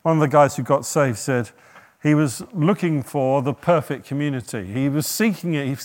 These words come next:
he said, "I've, first of all, I sought it through socialism, and I s-, sought it through politics. And then when I got disgusted with that and deflated by that, I sought it through education."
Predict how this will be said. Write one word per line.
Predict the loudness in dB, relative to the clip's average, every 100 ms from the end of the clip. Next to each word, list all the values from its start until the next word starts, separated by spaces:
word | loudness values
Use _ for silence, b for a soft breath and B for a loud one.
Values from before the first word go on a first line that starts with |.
| -10
he | -8
said, | 0 2
"I've, | 2 -2 b b _
first | 2 4
of | 2
all, | 4
I | 4
sought | 4 -2 -2 -2 -2
it | -4 -2
through | -2
socialism, | 0 0 0 0 0 0 -2 -4 -8 b b b b b 0
and | 4
I | 4
s-, | 0 -10 -20 _ -10
sought | -2 0 0 0
it | -2
through | -2 -4
politics. | 4 4 4 0 -4 -4 -12 -20 b b b -2
And | 0 2
then | 2 2
when | 4 6
I | 6 4
got | 4 2
disgusted | 0 -4 2 2 2 -2 -2
with | 0 4
that | 6 4 2 -8 b b b _
and | 2 4 2 -4 -10 -12 -2
deflated | -2 0 2 2 4 -2 2
by | 2 4
that, | 2 0 -2 0
I | 0
sought | 2 0 0 0
it | -2 -2
through | 0 2
education." | 0 -2 -2 0 0 -4 -8 -8